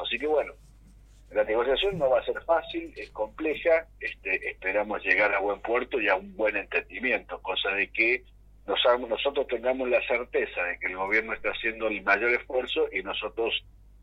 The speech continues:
tengamos la certeza de que estamos aproximándonos a un salario que contenga las demandas, este, de la adquisición de servicios y bienes que hacen falta para mantener un, una condición de dignidad del trabajador público de Córdoba.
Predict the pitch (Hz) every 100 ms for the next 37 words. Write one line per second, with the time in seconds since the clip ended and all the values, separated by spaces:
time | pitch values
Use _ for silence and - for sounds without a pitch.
0 | - - 113 117 113 - 131 - 123 -
1 | 131 101 - - - - - - 117 -
2 | - 98 101 95 98 107 113 - - -
3 | - - 92 117 123 104 107 107 120 -
4 | 95 92 95 90 117 127 120 110 90 90
5 | 98 104 101 - - - 95 - - 104
6 | - 95 92 92 - - - - 120 110
7 | 101 92 92 101 - 101 - 95 95 101
8 | 104 - 95 - 85 - 90 - 90 165
9 | 165 160 - 85 90 90 92 165 - -
10 | - 190 170 165 - - - 92 - -
11 | - 85 90 90 87 80 - 78 78 -
12 | 80 80 - - - - 78 73 71 73
13 | - 73 - 60 -